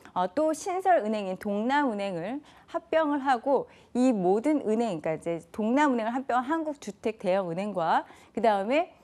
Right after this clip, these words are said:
어, 장기신용은행과 대동은행을 합병한 국민은행이 이천일 년에 합병이 완료됨으로 해서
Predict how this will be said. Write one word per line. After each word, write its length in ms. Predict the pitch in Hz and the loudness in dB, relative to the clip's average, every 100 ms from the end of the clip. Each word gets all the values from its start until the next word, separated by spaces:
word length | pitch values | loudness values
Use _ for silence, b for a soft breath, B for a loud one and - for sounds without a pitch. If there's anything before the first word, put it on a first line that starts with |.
| - - | -20 -4
어, 140 | 185 | -4
장기신용은행과 1000 | - 202 226 269 262 294 254 202 196 247 | 0 0 2 0 0 0 0 -2 -4 -4
대동은행을 500 | 208 190 233 190 196 | -2 -2 -2 -4 -6
합병한 460 | 240 208 214 254 | -8 -4 -2 -4
국민은행이 880 | 247 220 220 269 277 165 180 285 160 B B B | -4 -6 -2 0 0 -2 -2 -2 -2 B B B
이천일 760 | 233 226 - 330 339 277 185 208 | -4 -4 -6 0 2 4 4 4
년에 380 | 254 220 175 | 2 0 -4
합병이 680 | 214 311 320 - 285 277 285 | -4 -4 -4 -4 0 2 2
완료됨으로 960 | 247 160 160 208 226 226 170 175 180 180 | 2 2 2 2 2 0 -6 -6 -6 -4
해서 520 | 226 247 165 185 | -6 -4 -2 -2